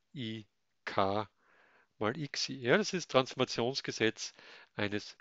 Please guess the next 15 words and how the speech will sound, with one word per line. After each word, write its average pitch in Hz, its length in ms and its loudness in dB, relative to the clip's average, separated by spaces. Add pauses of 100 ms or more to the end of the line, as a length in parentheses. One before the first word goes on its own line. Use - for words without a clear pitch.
(100)
Vektors. - 580 -4 (540)
So, 123 260 6
was 156 340 2 (720)
muss 143 160 -2
ich 147 100 -4
jetzt - 260 2
tun? 170 320 0 (320)
Jetzt - 140 -8
nehme 151 160 2
ich 151 120 0
an, 143 320 4 (200)
ich - 120 -4
habe 135 140 2
eine 131 140 2
Funktion 131 680 -2